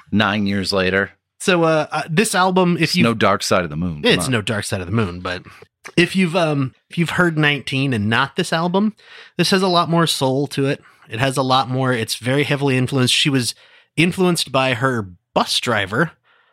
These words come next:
Speaker 2: on
Speaker 1: Mm-hmm.
Speaker 2: the American leg of her tour, who was from Nashville, uh, who apparently listened to a lot of, uh, uh, Southern rock,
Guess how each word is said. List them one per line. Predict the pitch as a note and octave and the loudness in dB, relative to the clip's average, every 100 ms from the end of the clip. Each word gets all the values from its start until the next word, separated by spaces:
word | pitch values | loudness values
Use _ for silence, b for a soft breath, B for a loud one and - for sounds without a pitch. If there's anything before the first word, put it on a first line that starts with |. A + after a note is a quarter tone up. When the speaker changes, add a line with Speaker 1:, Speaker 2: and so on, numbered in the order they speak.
| _ | _
Speaker 2:
on | G2+ G2 A2+ | 2 2 4
Speaker 1:
Mm-hmm. | A#2 | 4
Speaker 2:
the | |
American | B2 B2+ C#3 D#3+ D#3+ C3+ | 4 2 2 0 -2 -2
leg | B2+ B2+ | 0 0
of | B2 - | -2 -4
her | A2 | -8
tour, | - D#3 A2 A#2 | -4 0 0 0
who | A#2 | -2
was | A2 A2 | -4 -2
from | - G#2+ G2+ | -2 -2 0
Nashville, | A2+ B2+ - - - A#2+ - B B B _ | 0 -2 -4 -8 -10 -10 -12 B B B _
uh, | G#2 G#2 G2+ G2+ | -6 -2 -2 -4
who | A2+ A2+ | -4 -4
apparently | G#2+ A#2+ G#2+ A2 | -2 -2 -2 -2
listened | A2+ A#2+ A2+ | -2 -2 -2
to | B2+ G#2+ | 0 -2
a | |
lot | G#2 G#2 G#2 - | 0 -2 -2 -4
of, | G2 - | -8 -6
uh, | G2 G2 F#2 - | -6 -4 -6 -6
uh, | G2+ | -8
Southern | F#2+ - A#2+ B2 G#2 | -4 -2 0 0 0
rock, | A2 A#2+ - - | 0 0 -2 -8